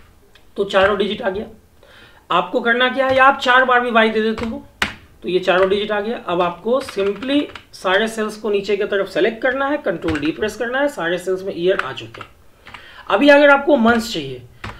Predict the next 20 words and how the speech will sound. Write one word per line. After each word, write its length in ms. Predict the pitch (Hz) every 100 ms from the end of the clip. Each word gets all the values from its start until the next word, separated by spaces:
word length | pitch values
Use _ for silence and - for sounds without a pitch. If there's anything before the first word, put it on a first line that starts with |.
| - - _
तो 140 | 240 277
आपको 320 | 202 196 226
लिखना 300 | 214 208 254
है 140 | 262 -
equals 380 | - 302 302 294
text 360 | 254 254 - - - - - -
bracket 360 | - 190 240 262
open, 300 | 226 233 294 - - _ _ _ _ - _ - - - - -
cell 180 | 240 254
reference 360 | 247 254 247
आपने 240 | 233 240 233
pass 280 | 220 220
किया, 200 | - 220 220
comma। 340 | 214 214 190 277 - _ _ - -
Month 280 | 170 226 294
के 180 | - 269
लिए 200 | 262 277
अगर 260 | 247 220
आप 100 | 240 240
single 480 | 226 214 254 311